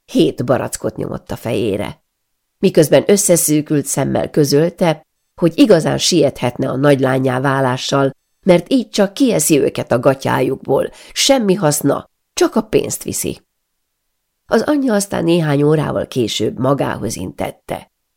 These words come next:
és egy zsebkendőbe csomagolt fésűt nyomott a kezébe.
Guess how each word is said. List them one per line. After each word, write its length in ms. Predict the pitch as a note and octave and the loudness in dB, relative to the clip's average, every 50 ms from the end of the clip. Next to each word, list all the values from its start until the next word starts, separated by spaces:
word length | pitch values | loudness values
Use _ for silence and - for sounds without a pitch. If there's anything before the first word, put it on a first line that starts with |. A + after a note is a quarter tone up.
| _ _ _ | _ _ _
és 240 | _ - C#3 - - | _ -6 -4 -4 -4
egy 140 | G2 - - | -6 -4 2
zsebkendőbe 680 | E3+ G3 G3 G3 - F3+ E3 D#3+ D3 D#3+ D#3+ D3+ - - | 2 2 2 2 2 2 2 4 4 4 2 2 0 -4
csomagolt 560 | - - E3 E3 C#3+ B2 - C3 G#2+ - - | -4 -4 -2 -2 -2 -4 -2 -4 -4 -4 -6
fésűt 640 | - - G2+ - E2+ - - - B2+ B2 B2 - - | -8 -8 -8 -8 -6 -8 -8 -6 -6 -8 -10 -8 -8
nyomott 380 | C3+ A#2+ F#2+ - - _ _ | -8 -8 -6 -8 -12 _ _
a 60 | - | -16
kezébe. 720 | - _ - - - - C#2+ - - - - - - - | -16 _ -14 -10 -10 -10 -10 -10 -16 -14 -14 -16 -16 -18